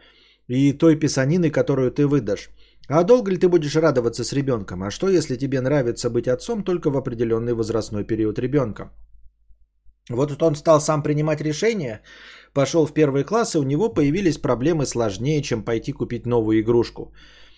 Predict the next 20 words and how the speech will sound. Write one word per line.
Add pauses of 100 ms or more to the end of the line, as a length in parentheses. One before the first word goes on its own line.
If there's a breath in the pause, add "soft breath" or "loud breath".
(260 soft breath)
Э,
ты
также
будешь
находить
умиротворение,
помогая
ему,
или
тебе
вдруг
станет
сложно? (360)
Сложно,
как,
например,
внезапно
поехать
к
родителям,